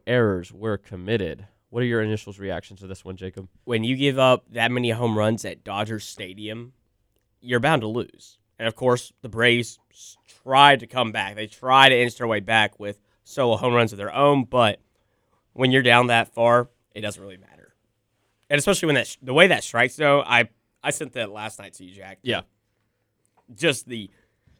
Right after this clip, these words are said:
Speaker 2: I mean, it was tall, it was short, it was wide, it was everywhere. I mean, these pitches were missing a foot off the plate, and the umpire was calling it a strike. Now, it was both ways,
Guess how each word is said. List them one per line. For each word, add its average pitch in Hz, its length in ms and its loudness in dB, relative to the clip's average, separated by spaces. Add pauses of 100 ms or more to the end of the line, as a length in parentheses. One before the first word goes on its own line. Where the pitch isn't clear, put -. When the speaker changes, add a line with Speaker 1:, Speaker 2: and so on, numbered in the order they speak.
(800)
Speaker 2:
I 151 60 0
mean, 135 320 4
it 139 140 2
was 117 260 -2
tall, 175 500 4
it 135 220 -2
was 98 460 -14 (220)
short, 180 640 4
it 135 140 0
was 107 200 -10
wide, 160 560 6
it 135 160 0
was 127 380 0 (340)
everywhere. 110 640 2
I 117 100 -10
mean, 113 280 -2 (160)
these 139 240 -4
pitches 127 260 -12
were 131 80 -6
missing 113 640 -6 (960)
a 135 60 -10
foot 170 280 4
off 143 120 10
the 113 80 -12
plate, 135 540 2 (180)
and 117 420 4 (120)
the 131 160 2
umpire 120 360 6
was 110 140 -6
calling 120 220 2
it 101 80 -8
a 95 40 -18
strike. 135 300 0
Now, 113 140 2
it 117 100 0
was 165 160 0
both 127 260 -2
ways, 117 440 -2